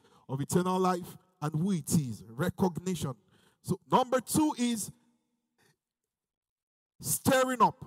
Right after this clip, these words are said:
Once you receive the gift, you stir it up.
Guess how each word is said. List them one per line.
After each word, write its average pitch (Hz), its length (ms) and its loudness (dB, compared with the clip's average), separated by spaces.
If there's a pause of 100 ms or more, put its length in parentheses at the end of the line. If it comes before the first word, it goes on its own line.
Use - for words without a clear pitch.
(140)
Once 240 340 0
you 220 120 2
receive 208 520 2
the 202 120 6
gift, - 520 -4 (280)
you 190 140 2
stir 226 420 4
it 208 80 6
up. 160 200 0